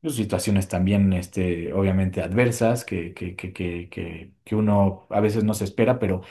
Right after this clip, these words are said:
trato de ser como alguien que resuelve, ¿sabes? En el momento, en lugar de, de frustrarme o tal, veo cómo puedo hacer o lo que esté, a lo mejor si no me gusta tal, o sea, si en el momento, por ejemplo,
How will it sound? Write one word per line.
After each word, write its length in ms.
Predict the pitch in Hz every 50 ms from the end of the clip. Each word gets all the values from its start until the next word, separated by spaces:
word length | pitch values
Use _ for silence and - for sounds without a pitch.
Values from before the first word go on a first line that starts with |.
| - - - _ _ _ _ _ -
trato 260 | - 120 120 120 131
de 40 | -
ser 160 | - 120 110
como 180 | - 120 117 110
alguien 220 | 110 110 113 110 101
que 120 | - 107 95
resuelve, 640 | 95 101 92 - - 110 107 104 95 92 92 92 _ _
¿sabes? 280 | - - 92 107 117
En 60 | 113
el 60 | 107 101
momento, 400 | 101 98 104 113 117 113 120 120
en 80 | 110
lugar 320 | 104 101 101 107 107 107 98
de, 300 | 101 98 95 92 92 - - - - - - - _ -
de 160 | 101 104 101
frustrarme 760 | - 117 113 113 110 - - 95 110 113 123 127 127 123 113 104
o 100 | 98 101
tal, 380 | - 107 117 131 131 131 - -
veo 380 | 90 90 87 110 123 135 123 -
cómo 460 | - 120 120 120 110 104 98 - _ -
puedo 260 | - 117 117 113 110
hacer 260 | 98 95 - 117 117 113
o 60 | 98
lo 100 | 90 90 -
que 80 | 104
esté, 180 | 95 - - 117
a 20 |
lo 80 | 110 98
mejor 200 | 95 - 120 113
si 80 | 113
no 100 | 117 120
me 120 | 120 117 110
gusta 340 | 104 113 113 - - 101 -
tal, 220 | - 104 113 127 120
o 60 | 98
sea, 260 | - 104 98 98 -
si 120 | - - 98
en 60 | 98
el 80 | 98
momento, 320 | 98 95 104 127 131 135 127
por 100 | 113 101
ejemplo, 400 | 98 123 120 120 117 107 95 -